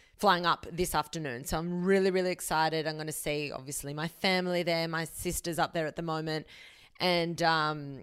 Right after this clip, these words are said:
I'm also gonna see all my friends and everyone. And my boyfriend's coming up as well, so he's gonna get to meet a whole bunch of my friends as well, which is très exciting. Apart from that, just been working,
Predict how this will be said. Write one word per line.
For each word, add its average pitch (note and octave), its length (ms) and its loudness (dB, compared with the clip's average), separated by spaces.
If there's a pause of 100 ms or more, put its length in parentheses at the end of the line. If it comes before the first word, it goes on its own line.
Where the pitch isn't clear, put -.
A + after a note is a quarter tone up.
I'm E3 160 -4
also D#3+ 180 -4
gonna D3+ 160 -4
see D3 240 -4
all D3 200 -8
my C#3+ 140 -6
friends C#3 460 -12
and C#3 120 -8
everyone. C3+ 440 -8
And G#3+ 720 2
my F#3 160 0
boyfriend's G3+ 460 0
coming F#3 260 -2
up F#3 140 -4
as E3 120 -8
well, E3+ 220 2
so E3 160 -6
he's D#3+ 180 -8
gonna D#3+ 200 -6
get D#3 140 -4
to E3 100 -8
meet D3 180 -6
a - 60 -6
whole D3+ 120 -6
bunch C#3+ 240 -4
of D3 120 -14
my C#3+ 100 -6
friends B2+ 260 -12
as C3 140 -14
well, A2+ 160 -8
which E3 220 -8
is F3+ 120 -8 (520)
très B3+ 480 4
exciting. C#4 920 0
Apart B3+ 320 2
from A3+ 200 -2
that, G#3 200 4
just A#3 160 -6
been G3+ 200 -4
working, G3 580 2